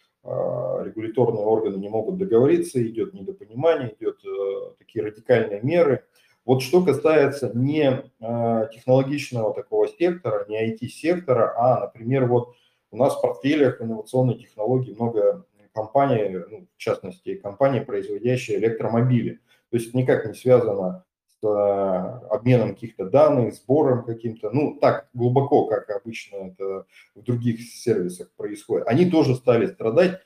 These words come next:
и тоже падали. В общем, в принципе, весь китайский рынок падал, и они тоже там лиф в моменте на двенадцать процентов, на пятнадцать падало, хотя компания показывает устойчивую динамику роста,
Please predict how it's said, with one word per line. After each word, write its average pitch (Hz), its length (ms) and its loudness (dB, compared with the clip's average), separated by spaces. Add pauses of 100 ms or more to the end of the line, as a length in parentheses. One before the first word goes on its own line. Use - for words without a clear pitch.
(320)
и 110 200 -4
тоже 117 260 2
падали. 147 460 4
В 107 60 4
общем, 101 500 -6
в - 120 -20
принципе, 104 880 -2
весь 120 200 0
китайский - 420 -2
рынок 113 280 -6
падал, 135 340 4
и 110 40 6
они 135 360 0
тоже 131 280 0
там 92 160 -6
лиф 180 360 -2 (440)
в 117 40 -10
моменте 127 380 -2
на 95 100 -14
двенадцать 120 440 0
процентов, 127 500 0
на - 80 -20
пятнадцать - 500 -8 (160)
падало, 139 440 2
хотя 113 420 0 (280)
компания 117 460 2
показывает 110 540 2
устойчивую 101 500 -6
динамику 107 520 -6
роста, 120 600 0